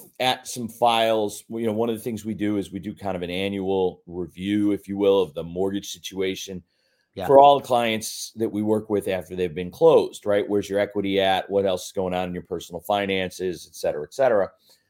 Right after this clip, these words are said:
Speaker 1: Um, and, and one of the things that we do as we do that is we review where they closed. Well, people were closing at six eight seven five at this time last year.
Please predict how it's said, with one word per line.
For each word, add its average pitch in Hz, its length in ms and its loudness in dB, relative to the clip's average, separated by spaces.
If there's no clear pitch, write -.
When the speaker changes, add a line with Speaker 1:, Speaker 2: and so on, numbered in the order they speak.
Speaker 1:
Um, 127 360 6
and, 135 220 -4
and 143 120 -2
one 156 180 4
of 175 40 -2
the 165 60 -4
things 127 380 -4
that 107 200 0
we 101 520 -4
do 98 540 -2
as 101 200 -4
we 90 100 -8
do 147 180 -8
that 104 260 2
is 98 140 -6
we 104 120 -4
review 92 360 -6
where 90 140 0
they 87 120 -2
closed. - 540 -4
Well, 107 100 -4
people 151 320 -6
were 113 80 2
closing 104 640 2
at 110 100 -6
six - 240 -6
eight 127 200 4
seven 110 260 2
five 107 500 4
at 107 120 -6
this 104 160 -8
time 110 240 -2
last 139 360 0
year. - 200 -16